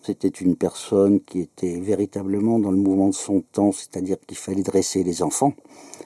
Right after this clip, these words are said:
C'est ce que il m'a expliqué par la suite, que c'était ce qui était écrit dans les livres d'éducation qu'on trouvait à l'époque, euh, qu'il fallait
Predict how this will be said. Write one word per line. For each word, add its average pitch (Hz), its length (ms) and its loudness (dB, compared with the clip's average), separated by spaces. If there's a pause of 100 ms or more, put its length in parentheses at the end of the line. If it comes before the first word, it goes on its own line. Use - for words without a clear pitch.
(100)
C'est - 160 -18
ce - 80 -14
que 82 360 -4
il 110 100 4
m'a 101 180 6
expliqué 95 460 0
par 85 160 -2
la 87 100 -2
suite, - 280 -4
que - 120 -6
c'était - 360 0
ce - 120 -6
qui - 100 0
était 87 360 0
écrit 139 400 2
dans 90 160 -2
les 92 120 0
livres 92 360 2
d'éducation 87 680 -4
qu'on 85 140 -8
trouvait 85 300 -4
à - 40 -2
l'époque, 147 580 -4 (680)
euh, 104 320 -4
qu'il - 140 -8
fallait 170 420 -8